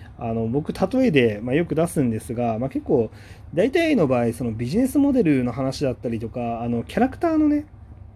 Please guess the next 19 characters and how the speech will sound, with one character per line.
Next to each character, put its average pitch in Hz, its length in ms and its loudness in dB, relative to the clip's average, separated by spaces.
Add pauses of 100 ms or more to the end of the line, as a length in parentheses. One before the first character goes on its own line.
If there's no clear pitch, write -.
(340)
あ 139 80 -2
の、 120 120 0
キ - 120 -10
ャ 233 40 2
ラ 294 80 6
ク - 100 -14
タ 285 160 4
ー - 20 4
の 262 140 4
人 226 240 4
気 202 420 -6 (520)
っ - 20 -20
て 180 80 -6
い 175 100 4
う 170 60 4
と 175 140 -4
こ 170 840 2
ろ - 0 -
の、 123 340 2